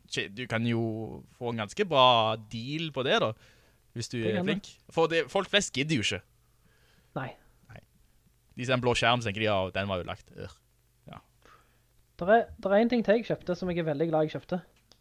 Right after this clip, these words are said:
Speaker 1: Ja.
Speaker 2: Eh, på Claes Olsson. Det er, um, luft på boks.
Speaker 1: Ja, ja, faktisk. Det,
Speaker 2: Funker
Speaker 1: det, ja.
Speaker 2: dritbra når jeg skal rengjøre. Støv bare fløy ut fra <laughs> alle bauger og kanter.
Speaker 1: Men hva du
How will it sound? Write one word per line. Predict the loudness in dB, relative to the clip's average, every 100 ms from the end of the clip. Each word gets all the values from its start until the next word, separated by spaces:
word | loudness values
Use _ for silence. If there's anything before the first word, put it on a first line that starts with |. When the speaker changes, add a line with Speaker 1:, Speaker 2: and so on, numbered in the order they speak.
| _ _ _
Speaker 1:
Ja. | -6 -6 -8 _ _ _ _ _ _
Speaker 2:
Eh, | -8 -8 -10 -12 -14 -16 -20
på | -4
Claes | -2 -2
Olsson. | -4 -4 -6 -6
Det | -6 -2
er, | 0 -2 -4 -6 -10
um, | -12 -4
luft | -2 -2 -12 -20 _
på | -6
boks. | -6 -8 -16 -20 _ _ 2
Speaker 1:
Ja, | 6 8 6 -2 -20 -10
ja, | -6 -6
faktisk. | -6 -6 -6 -8 -12 _ -2
Det, | 2 2 2
Speaker 2:
Funker |
Speaker 1:
det, | 0 2 0 -4 -2
ja. | 2
Speaker 2:
dritbra | 2 2 2
når | 4
jeg | 2
skal | 0 0
rengjøre. | 2 0 -2 -12 -14 -12 -12
Støv | -4 0 2
bare | 0 -4
fløy | -8 -6 -4 -4
ut | -6
fra | -6 -2 -2 0
<laughs> | 2 2 2
alle | -2 -2
bauger | -4 -6 -4
og | -4
kanter. | -4 -4 -8 -10 _ _ _
Speaker 1:
Men | -10 -8 -10 -20 -20 -4
hva | 0 0 -2
du | -12